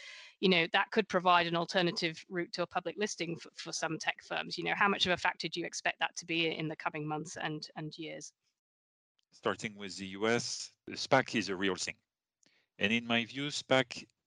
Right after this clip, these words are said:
Speaker 2: are here to stay. They are here to stay because they bring, uh, something which is key,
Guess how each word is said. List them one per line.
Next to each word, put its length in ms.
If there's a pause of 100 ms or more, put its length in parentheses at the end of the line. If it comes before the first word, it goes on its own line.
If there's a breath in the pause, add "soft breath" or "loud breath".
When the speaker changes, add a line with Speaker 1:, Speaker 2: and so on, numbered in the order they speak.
(140)
Speaker 2:
are 160
here 220
to 160
stay. 260 (960 soft breath)
They 80
are 120
here 160
to 160
stay 480
because 400
they 80
bring, 440 (680 soft breath)
uh, 320
something 640
which 200
is 220
key, 400